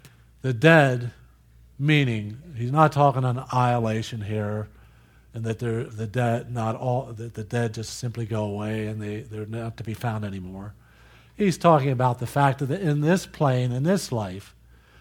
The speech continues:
once you die, no one can hear you, ver-, unless there's a tape,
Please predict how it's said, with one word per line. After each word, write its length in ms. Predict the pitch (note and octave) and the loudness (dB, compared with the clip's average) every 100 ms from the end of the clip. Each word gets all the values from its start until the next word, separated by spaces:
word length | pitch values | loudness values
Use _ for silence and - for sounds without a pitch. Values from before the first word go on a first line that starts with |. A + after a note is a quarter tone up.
| - - | -20 -6
once 380 | D3 F#3 F3+ - | 4 4 4 0
you 100 | C3+ | 0
die, 600 | B2+ F#3 F3+ C3 C3 C#3 - - - _ _ - - | 6 8 8 6 2 -2 -6 -20 -20 _ _ -20 -8
no 220 | D3 E3 | 2 4
one 160 | G3+ F#3+ | 6 4
can 140 | D#3+ | 4
hear 240 | C3 E3+ | 4 6
you, 260 | F3 D#3 C#3 | 6 6 4
ver-, 220 | C3 E3+ | 2 0
unless 340 | C#3+ A#2+ C3+ - | 0 0 -2 -2
there's 140 | G#2+ | -4
a 80 | G#2+ | -2
tape, 360 | - C3 G2 | 2 2 2